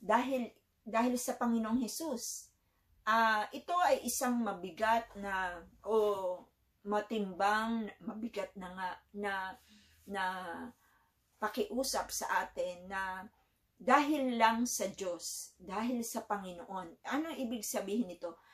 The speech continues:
Dahil sa Panginoon na naghahari sa iyo. Dahil kay Kristo na minahal ka sa kabila ng iyong mga kasalanan.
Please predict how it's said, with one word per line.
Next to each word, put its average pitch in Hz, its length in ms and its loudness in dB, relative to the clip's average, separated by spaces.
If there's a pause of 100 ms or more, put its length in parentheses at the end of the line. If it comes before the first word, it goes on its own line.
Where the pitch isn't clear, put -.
(140)
Dahil 339 320 4
sa 294 160 -2
Panginoon 226 640 0
na 226 80 0
naghahari 240 640 0
sa 240 240 -4
iyo. 240 400 0 (400)
Dahil 302 400 4
kay 247 320 2
Kristo 226 720 -4
na 202 240 2
minahal 196 560 -2
ka 208 400 -2
sa 240 240 -12
kabila 190 400 -4
ng 208 240 -4
iyong 190 400 -10
mga 180 400 -6
kasalanan. 170 800 -6